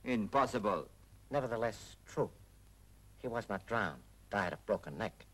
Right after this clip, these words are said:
Speaker 2: He was not washed ashore. Clothing was soaked with fresh water because body lay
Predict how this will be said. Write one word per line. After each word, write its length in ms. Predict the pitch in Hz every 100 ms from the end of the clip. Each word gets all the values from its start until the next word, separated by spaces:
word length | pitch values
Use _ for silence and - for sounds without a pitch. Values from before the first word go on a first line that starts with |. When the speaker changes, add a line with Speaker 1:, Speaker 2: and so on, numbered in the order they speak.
| - - - - -
Speaker 2:
He 120 | 135
was 160 | 110 107
not 180 | 117
washed 300 | 107 110 -
ashore. 360 | 82 - - 85 - - - - - -
Clothing 280 | 180 180
was 100 | 156 139
soaked 260 | 160 156
with 120 | 131
fresh 300 | - 151 143
water 200 | 143 135
because 420 | 113 110 127 110 -
body 360 | 131 120 85 -
lay 200 | 113